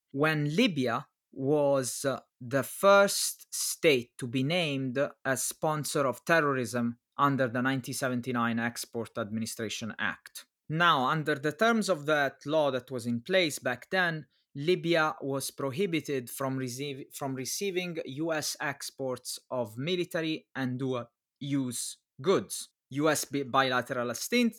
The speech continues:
assistance, as well as loans from international financial institutions.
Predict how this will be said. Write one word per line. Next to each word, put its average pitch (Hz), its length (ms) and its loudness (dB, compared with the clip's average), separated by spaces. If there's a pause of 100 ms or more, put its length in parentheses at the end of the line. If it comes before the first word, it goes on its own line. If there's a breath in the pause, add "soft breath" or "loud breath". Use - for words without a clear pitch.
assistance, 202 840 -2
as 151 200 0
well 147 220 2
as 127 200 -4 (380)
loans 170 580 2 (220 soft breath)
from 147 200 -2
international 139 640 -2
financial 117 480 -4
institutions. - 760 -12